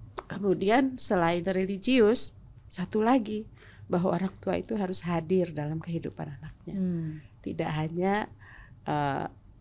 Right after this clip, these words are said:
Speaker 1: apa, sebatas hadir fisik,
Speaker 2: Iya.
Speaker 1: tapi tadi yang saya bilang, top of their mind.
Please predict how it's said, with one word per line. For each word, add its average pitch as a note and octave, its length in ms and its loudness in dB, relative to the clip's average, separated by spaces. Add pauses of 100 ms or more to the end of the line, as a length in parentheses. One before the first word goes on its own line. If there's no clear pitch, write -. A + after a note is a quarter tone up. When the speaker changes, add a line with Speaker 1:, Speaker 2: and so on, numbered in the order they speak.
(120)
Speaker 1:
apa, G3 500 -2
sebatas E3 840 0
hadir E3+ 340 -2
fisik, G#3+ 600 0
Speaker 2:
Iya. D#3+ 240 0
Speaker 1:
tapi A3+ 420 -4 (460)
tadi F#3 260 2
yang F#3 120 4
saya G3 140 0
bilang, F#3+ 340 0 (300)
top F#3+ 180 0
of F#3 220 2
their E3+ 240 2
mind. D#3 340 -2